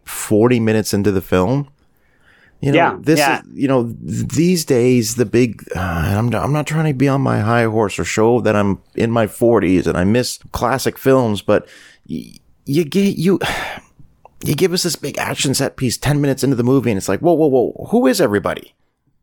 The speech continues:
Speaker 1: You know, so I'm just, I just, that's just another gripe that's coming off the top of my head. That it's just like, yeah, ex-, movies today just have to give you, your, your atten-, I guess they think our attention spans aren't there anymore.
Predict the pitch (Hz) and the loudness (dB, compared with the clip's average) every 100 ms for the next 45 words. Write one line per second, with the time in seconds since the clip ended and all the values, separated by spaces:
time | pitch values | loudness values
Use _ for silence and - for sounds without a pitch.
0 | _ _ 117 101 76 69 135 113 123 - | _ _ -2 0 0 0 0 2 0 -2
1 | 82 123 135 131 - - 139 131 - 85 | -4 -2 -2 -4 -6 -2 -2 0 -2 -2
2 | 90 95 82 85 80 82 78 73 - 82 | 2 0 0 0 0 0 -6 -8 -4 -2
3 | 78 - - 65 - 60 - - 50 57 | -2 -4 -4 -4 -6 -6 -4 -4 -4 -6
4 | - 67 - 69 67 50 - 85 - 98 | -4 -4 -4 -4 -2 -4 -4 -8 -6 -8
5 | - 98 - - - 55 50 76 117 127 | -4 -6 -6 -10 -12 -14 -10 -2 2 4
6 | 110 - 85 82 78 80 82 - 76 - | 2 0 0 0 0 -2 -4 -4 -10 -12
7 | _ - 85 90 - _ _ _ 95 - | _ -4 -2 -2 -6 _ _ _ -4 -2
8 | 85 73 113 104 - - - - - - | -2 0 2 0 -2 -6 -6 -10 -14 -8
9 | 104 139 160 147 139 110 92 - 101 - | -2 0 -2 -2 0 2 0 0 -2 -2
10 | 90 - 71 69 76 - 78 62 64 - | -4 -2 -2 -2 -2 -2 -2 0 -2 -2
11 | - | -4